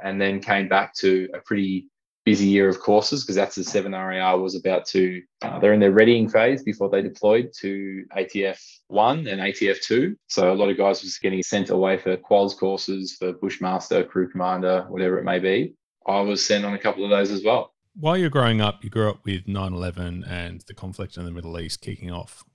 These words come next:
Speaker 2: Was any of this playing in the back of your mind?
Speaker 1: Yeah, I say it now because I'm comfortable where my career went and how I am now. I guess ultimately that's why I joined. I wanted to go overseas. I wanted to be a part of what was this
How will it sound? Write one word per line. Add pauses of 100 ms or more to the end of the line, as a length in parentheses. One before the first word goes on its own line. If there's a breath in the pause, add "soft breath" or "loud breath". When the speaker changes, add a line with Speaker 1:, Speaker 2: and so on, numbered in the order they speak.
(240)
Speaker 2:
Was
any
of
this
playing
in
the
back
of
your
mind? (320)
Speaker 1:
Yeah, (240)
I
say
it
now
because
I'm
comfortable
where
my
career
went
and
how
I
am
now. (360)
I
guess
ultimately
that's
why
I
joined.
I
wanted
to
go
overseas.
I
wanted
to (100)
be
a
part
of
what
was
this